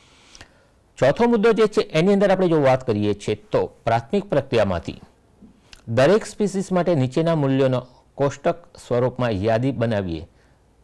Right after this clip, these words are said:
તો પહેલી આવે છે પ્રારંભિક પ્રક્રિયા સી. બીમાં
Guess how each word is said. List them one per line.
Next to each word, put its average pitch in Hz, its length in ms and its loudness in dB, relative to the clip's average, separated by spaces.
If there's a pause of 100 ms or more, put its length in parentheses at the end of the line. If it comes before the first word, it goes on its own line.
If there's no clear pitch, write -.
તો 107 100 -2
પહેલી 110 320 0
આવે 113 200 2
છે 117 100 -2 (260)
પ્રારંભિક 113 560 0
પ્રક્રિયા 98 500 -4
સી. - 600 -8 (1900)
બીમાં 127 420 2